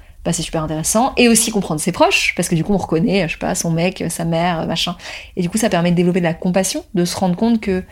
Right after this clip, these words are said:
des schémas de personnalité qui parfois nous saoulent, ben, en fait, viennent parfois d'une blessure hyper cachée, ben, de-,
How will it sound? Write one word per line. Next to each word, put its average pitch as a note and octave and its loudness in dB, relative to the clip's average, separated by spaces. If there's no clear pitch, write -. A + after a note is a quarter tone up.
des F3+ 2
schémas A#3+ 4
de A#3+ -4
personnalité G#3+ 2
qui A3 -4
parfois F3+ 0
nous D#3+ 2
saoulent, D#4 2
ben, F#3 0
en E3+ 2
fait, A3+ 2
viennent G3+ 2
parfois F3 -2
d'une F3 4
blessure F#3+ 2
hyper G3+ 0
cachée, C4+ 0
ben, F3+ 2
de-, E3+ 0